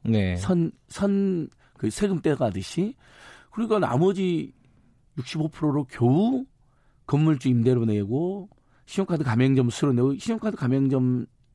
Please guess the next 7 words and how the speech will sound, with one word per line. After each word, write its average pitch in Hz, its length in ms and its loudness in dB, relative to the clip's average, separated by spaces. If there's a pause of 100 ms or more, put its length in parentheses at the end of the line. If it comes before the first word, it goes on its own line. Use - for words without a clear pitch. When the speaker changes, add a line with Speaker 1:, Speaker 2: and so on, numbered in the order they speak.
(160)
Speaker 2:
수수료도 160 440 -4
다 - 140 -10
재벌 143 320 0
대기업 131 320 0
카드사 123 360 -4
아닙니까? 90 600 -6
Speaker 1:
네. 95 220 0